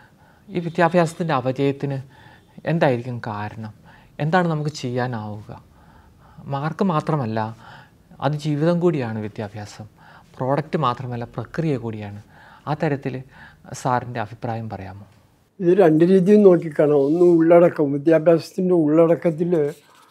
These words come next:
Speaker 2: വലിയ മാറ്റങ്ങൾ വന്നിട്ടുണ്ട്, നല്ല മാറ്റം, ഗുണകരമായ മാറ്റങ്ങൾ വന്നിട്ടുണ്ട്. അതിൽ യാതൊരു സംശയവുമില്ല. കാരണം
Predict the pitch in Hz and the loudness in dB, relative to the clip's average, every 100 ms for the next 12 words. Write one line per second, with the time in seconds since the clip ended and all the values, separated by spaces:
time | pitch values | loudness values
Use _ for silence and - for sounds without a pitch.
0 | _ _ _ _ - 170 170 180 175 170 | _ _ _ _ -6 0 6 8 8 6
1 | 156 170 160 156 151 151 160 165 180 170 | 4 2 2 2 4 2 2 0 0 2
2 | 156 160 160 151 135 147 175 _ _ _ | 2 2 2 0 0 -4 -6 _ _ _
3 | _ _ _ _ _ _ _ 180 170 185 | _ _ _ _ _ _ _ 0 4 6
4 | 185 185 180 180 165 156 143 135 147 135 | 10 8 8 6 6 4 2 -4 -6 -8
5 | 135 127 131 - - - - - - - | -6 -8 -10 -12 -16 -20 -20 -20 -20 -20
6 | _ _ - - 170 180 160 165 160 131 | _ _ -10 -2 4 8 8 6 0 -6
7 | 135 - - 143 131 123 - - - - | -6 -6 -10 -14 -14 -16 -20 -20 -20 -20
8 | - - 165 147 147 | -16 -4 0 4 4